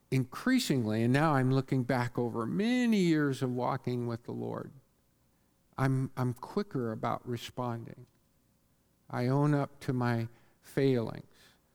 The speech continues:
I do that a lot in my marriage, in my friendships, with pastoral staff, with you.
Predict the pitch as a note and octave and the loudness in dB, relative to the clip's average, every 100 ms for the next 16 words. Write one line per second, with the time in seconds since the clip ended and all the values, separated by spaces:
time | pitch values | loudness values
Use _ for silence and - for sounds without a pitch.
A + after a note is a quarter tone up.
0 | _ _ _ - - _ _ _ _ - | _ _ _ -20 -20 _ _ _ _ -8
1 | A#2 A2+ B2+ B2+ B2+ B2 B2+ C3+ - - | -4 0 2 2 2 2 2 0 -2 -6
2 | B2+ C3 C3+ D3 G3 D3 - - - - | -4 0 2 2 0 -2 -6 -10 -18 -20
3 | - - A#2+ B2 B2 D#3+ F3 G3+ - - | -12 -2 0 0 -2 -2 0 0 -4 -10
4 | - _ - - _ _ _ - C3 - | -10 _ -20 -20 _ _ _ -4 -4 -2
5 | - F3+ G3+ - - B2 - - - A#2+ | 0 0 0 -6 -8 -8 -8 -14 -8 -6
6 | G2+ - - B2+ - F3+ C#4+ B3 | -6 -8 -4 -6 -2 0 0 -2